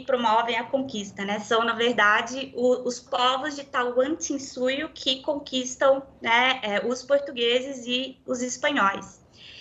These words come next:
E um dos capítulos, por exemplo, é uma série de cartas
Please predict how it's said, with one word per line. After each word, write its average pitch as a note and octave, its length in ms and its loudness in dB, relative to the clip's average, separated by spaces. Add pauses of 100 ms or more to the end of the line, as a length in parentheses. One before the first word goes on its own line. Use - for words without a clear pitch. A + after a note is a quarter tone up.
(160)
E B3+ 120 2
um F4 100 0
dos G4 160 -2
capítulos, C4+ 640 -4
por B3 180 -4
exemplo, A#3 760 -2 (300)
é A#3+ 100 4
uma C4 180 2
série D4+ 380 -4
de - 100 -16
cartas - 840 -4